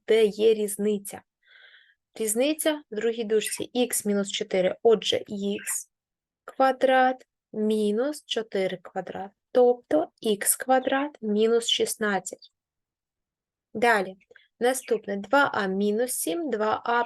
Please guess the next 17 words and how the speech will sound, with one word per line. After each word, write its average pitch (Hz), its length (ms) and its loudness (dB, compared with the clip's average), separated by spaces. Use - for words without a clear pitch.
плюс 214 320 2
сім. 196 460 -10
Маємо 202 380 0
однакові 202 520 -2
одночлени 277 640 0
з 214 100 -10
різними 220 460 0
знаками 240 520 -4
в 208 60 -8
дужках, 208 480 -2
е, 208 100 -8
різні 214 520 -2
дії, 190 400 -6
різниця 240 400 -2
та 220 140 -10
сума. 196 400 -2
Отже, 226 380 0